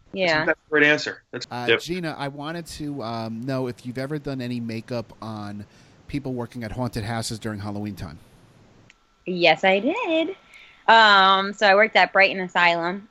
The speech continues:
Speaker 1: and, um, it, not what you would expect, I think. Um, it's a, it's not what I expected. It's a different type of makeup. I don't know how to explain it 'cause it's just not as,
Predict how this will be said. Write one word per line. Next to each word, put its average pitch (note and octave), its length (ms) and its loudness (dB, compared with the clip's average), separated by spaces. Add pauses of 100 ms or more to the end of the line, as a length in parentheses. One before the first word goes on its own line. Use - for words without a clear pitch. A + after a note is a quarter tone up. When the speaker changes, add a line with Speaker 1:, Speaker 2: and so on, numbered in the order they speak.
(140)
Speaker 1:
and, E3 840 2
um, D#3+ 500 6 (760)
it, A3+ 220 10 (160)
not G#3+ 420 8
what A3 240 4
you G#3+ 280 -2
would G#3+ 220 2
expect, - 920 0 (120)
I B3+ 100 4
think. D4+ 400 0 (140)
Um, F3 400 6 (160)
it's A3 160 4
a, G#3 120 4 (240)
it's B3 140 2
not F#4 100 4
what D4+ 140 2
I F3 180 4
expected. C#3 800 -4
It's G3+ 220 2
a A3 80 6
different G#3+ 680 2
type G3 440 4
of E3+ 560 4
makeup. F#3+ 580 6 (240)
I A3 80 4
don't D4 140 8
know D#4+ 80 4
how C#4 160 2
to A3 60 4
explain F#3 500 -2
it C#4 240 2 (260)
'cause F#3+ 220 4 (420)
it's - 240 4
just A#3 180 4
not A#3 300 8
as, A3+ 240 6